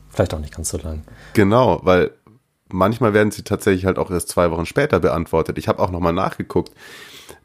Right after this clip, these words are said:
Speaker 2: Patrick hat die Frage geschickt und ich hatte sie tatsächlich eigentlich schon beantwortet, ne? Also zumindest <laughs> ohne valide Quellen. Warum Lazio kein, äh, seit Jahren keinen, äh, Trikotsponsor hat. Und Marius hat jetzt recherchiert.
Speaker 1: Genau.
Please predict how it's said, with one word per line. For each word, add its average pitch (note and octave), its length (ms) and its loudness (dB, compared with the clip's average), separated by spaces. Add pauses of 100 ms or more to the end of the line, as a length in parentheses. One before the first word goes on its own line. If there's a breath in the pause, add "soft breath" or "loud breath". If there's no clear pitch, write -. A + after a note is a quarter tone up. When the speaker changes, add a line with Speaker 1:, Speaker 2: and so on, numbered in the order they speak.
Speaker 2:
Patrick C#3+ 420 0
hat F2+ 140 0
die E2+ 60 -2
Frage D#2+ 360 0
geschickt D#2 460 -6 (500 loud breath)
und G2+ 260 2
ich C#3+ 140 2
hatte C3 180 4
sie G#2 120 -2
tatsächlich G2 420 2
eigentlich F2 260 0
schon D#2+ 140 -2
beantwortet, D2+ 560 -2
ne? F2+ 180 -4
Also D#2 240 -4
zumindest E2 640 -10 (380 loud breath)
<laughs> - 340 -20
ohne F#2+ 280 0
valide F2+ 320 0
Quellen. F#2+ 420 2 (240)
Warum F2+ 380 2
Lazio A2+ 440 2
kein, G2 380 0
äh, F2 300 -4 (580)
seit F#2+ 220 -2
Jahren G#2 220 2
keinen, G2 300 2
äh, F#2 100 0
Trikotsponsor F2 680 -2
hat. D#2 200 -2 (340)
Und A2 160 2
Marius A2 480 0
hat A2 120 -2
jetzt - 260 -6
recherchiert. G2+ 760 -2
Speaker 1:
Genau. G#2+ 520 2